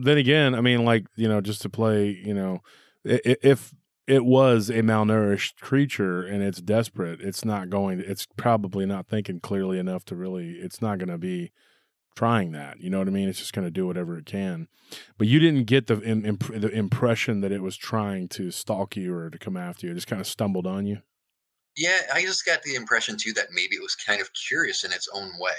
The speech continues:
Speaker 2: 'cause its ears were going up and down. Now, you know how when you talk to a dog, their ears will go up and they'll go back down and everything? That's what its ears were doing. So I gotta wonder if there's something about me that drew that one to me, and it was just kinda wondering what I was doing there.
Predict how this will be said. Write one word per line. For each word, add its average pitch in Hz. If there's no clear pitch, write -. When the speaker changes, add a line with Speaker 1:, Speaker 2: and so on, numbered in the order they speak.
Speaker 2:
'cause -
its 104
ears 131
were 110
going 101
up -
and 85
down. 82
Now, 120
you 127
know 135
how 156
when 131
you 110
talk 104
to 104
a 90
dog, 90
their 92
ears 92
will 95
go 98
up 101
and 90
they'll 90
go 92
back 85
down 82
and 95
everything? 98
That's 107
what 156
its -
ears 85
were 87
doing. 76
So 123
I 123
gotta 131
wonder 131
if 104
there's 104
something 131
about 90
me 92
that 78
drew 104
that 92
one 92
to 147
me, 82
and 90
it 87
was 95
just 95
kinda 101
wondering 98
what 98
I 92
was 85
doing 80
there. -